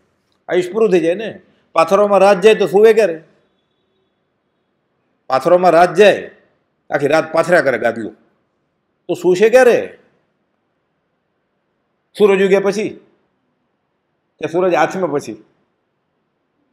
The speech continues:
આપણું એ દશા છે અત્યારે. એટલે અવ્યક્ત અશ્રદ્ધા દૂર થાય એના માટે કે. અને પ્રથમ નમો ગુરુરાજનો અર્થ શું?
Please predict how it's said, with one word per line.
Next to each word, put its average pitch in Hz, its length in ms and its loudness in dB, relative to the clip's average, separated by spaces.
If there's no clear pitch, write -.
આપણું 131 200 -14
એ 147 160 -6
દશા 107 300 -10
છે 87 120 -18
અત્યારે. 85 260 -20
એટલે 95 180 -20
અવ્યક્ત 185 540 -2
અશ્રદ્ધા 165 540 0
દૂર 147 320 -4
થાય 113 180 -4
એના 127 140 -8
માટે 104 260 -12
કે. 90 80 -20
અને 104 180 -12
પ્રથમ 143 360 -6
નમો 175 260 -8
ગુરુરાજનો 160 500 -4
અર્થ 156 180 -4
શું? 180 340 -12